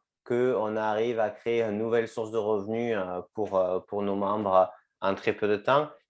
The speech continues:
c'est, euh, ça vient, euh, du marketing, ça vient du légal, ça vient de l'I T, ça vient de la direction générale, c'est vraiment toute l'entreprise qui a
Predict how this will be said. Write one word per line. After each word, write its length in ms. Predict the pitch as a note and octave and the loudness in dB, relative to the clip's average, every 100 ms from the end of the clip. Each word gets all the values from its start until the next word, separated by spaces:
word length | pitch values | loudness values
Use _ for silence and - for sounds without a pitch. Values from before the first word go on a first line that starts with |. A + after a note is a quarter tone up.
| - | -20
c'est, 320 | - A#2 A2+ | -6 2 6
euh, 580 | G#2 G2+ G2 F#2+ E2+ F#2 | 6 4 2 0 -2 -8
ça 200 | - G#2 | -2 -2
vient, 340 | G2 G#2 G2+ | 2 0 2
euh, 140 | G2 F#2+ | 2 0
du 180 | F2+ G2+ | -2 -4
marketing, 680 | G2 - A2+ - C#3 D3 | -4 -6 -8 -2 0 0
ça 140 | D3 A2 | -2 -4
vient 120 | G#2 | -4
du 140 | F#2+ | -4
légal, 480 | G2 F#2+ A#2 B2+ C3+ | -4 2 4 6 2
ça 140 | C3+ | -2
vient 80 | G2+ | -4
de 120 | F#2+ | 0
l'I 200 | F#2+ F#2+ | 2 2
T, 260 | - B2 B2+ | -2 -4 -2
ça 120 | A#2 | -2
vient 80 | G2 | -4
de 0 | |
la 60 | F2+ | -4
direction 320 | F#2 - F#2+ | -6 -8 -8
générale, 400 | F#2 F#2+ A#2+ B2 | -4 0 0 -2
c'est 180 | - F#2+ | -4 0
vraiment 300 | G2 G#2+ G#2 | 2 0 -2
toute 200 | - A#2+ | -4 -2
l'entreprise 640 | G#2 - G#2+ - G#2+ G#2 | -2 -2 -10 -6 -4 -4
qui 80 | - | 4
a 220 | G2+ F#2 | 4 4